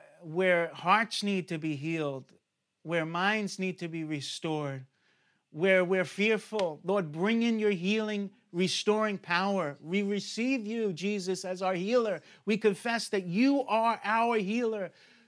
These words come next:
You are Adonai Rofecha. You are the Lord who heals us. And we love you, Lord.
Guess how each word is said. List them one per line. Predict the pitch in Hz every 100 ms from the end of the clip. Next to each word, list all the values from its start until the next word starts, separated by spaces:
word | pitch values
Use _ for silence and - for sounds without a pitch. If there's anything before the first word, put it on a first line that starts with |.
| _
You | 180 254 240
are | 233 -
Adonai | 208 214 214 208 208 202 208 208 - 175
Rofecha. | 196 190 - 202 196 185 190 175 147 _ _ -
You | 240 269 240
are | 233 226
the | 208
Lord | 208 214 240 240 233 226
who | 190 208
heals | 175 - 208 262 277 262 226 180
us. | 185 156 143 - - _ _ _ -
And | 214 254
we | 262
love | 240 247 277 240
you, | 254 233
Lord. | 208 196 175 143